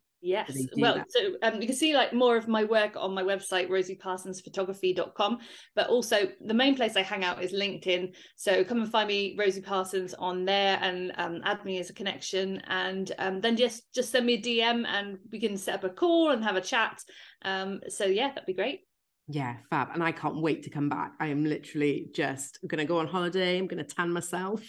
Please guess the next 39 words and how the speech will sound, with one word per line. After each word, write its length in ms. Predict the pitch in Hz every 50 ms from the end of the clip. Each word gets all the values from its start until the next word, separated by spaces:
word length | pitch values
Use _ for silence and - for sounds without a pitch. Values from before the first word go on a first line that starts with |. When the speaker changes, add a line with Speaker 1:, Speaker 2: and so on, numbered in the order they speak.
| - - -
Speaker 1:
<laughs> 0 | 349 392 - -
Yeah. 360 | 302 - - - 277 - - - _ _ _ -
Speaker 2:
Gonna 380 | 320 - - 320 254 262 233
get 180 | 175 196 180 185
Speaker 1:
Nice. 100 | 190 214
Speaker 2:
everything 600 | 220 165 160 226 214 - 208 196 196 190 190 -
that, 340 | 175 185 185 - - 165 147
done 280 | - 196 185 185 185 180
that 100 | 175 185
I 80 | 180 180
need 240 | 185 185 180 180 180
to 60 | 185
get 240 | - 170 - 180 -
done. 380 | 202 196 196 196 196 196 196 196 - - _ _ _ _ -
Um, 420 | - 165 165 160 165 165 165 - -
yeah, 220 | - 185 160 151 -
it's 260 | - 180 - - -
just 280 | - 196 170 156 - -
such 200 | - - - -
a 120 | 165 156 - - - _ _ -
fun, 600 | 185 170 160 156 156 156 151 151 147 147 - 147 147 - _ -
fun 340 | 170 156 147 147 156 160 147
day. 560 | 160 156 160 160 - - - 175 180 185 - -
And 220 | 151 151 143 -
Speaker 1:
You 80 | 233 240
have 140 | 240 240 240
to 60 | 269
wear 160 | 247 233 220
that 200 | 220 226 240 -
shirt. 320 | - - 233 208 175 151 -
That 160 | 196 196 185
shirt's 320 | - - 262 - - -
amazing. 560 | 196 190 190 196 180 170 165 165 - - 160 -
Speaker 2:
It's 260 | - 320 320 - - -
a 60 | 226
Speaker 1:
<laughs> 200 | - - - 330
I 180 | 302 440 415 349
love 240 | 277 262 262 226 196
Speaker 2:
dress. 160 | - -